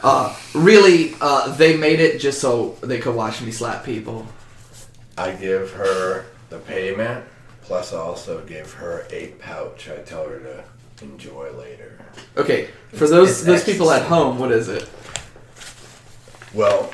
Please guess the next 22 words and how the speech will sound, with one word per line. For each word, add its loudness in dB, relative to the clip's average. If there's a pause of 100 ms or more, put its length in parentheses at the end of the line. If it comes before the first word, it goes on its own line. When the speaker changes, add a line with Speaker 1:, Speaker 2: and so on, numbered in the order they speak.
Speaker 2:
we -2
won't 0
know 0 (100)
until -8
she -10
opens -4
it. -8
Speaker 1:
<clears throat> -4
Can -12
you -14
tell -16
me? -10 (600)
Speaker 2:
It's -12
one -2
of -4 (100)
the -8
tobacco -8
pouches. -14
Speaker 1:
Oh, 10
okay. 0 (840)
Speaker 3:
It's -10
ecstasy. -4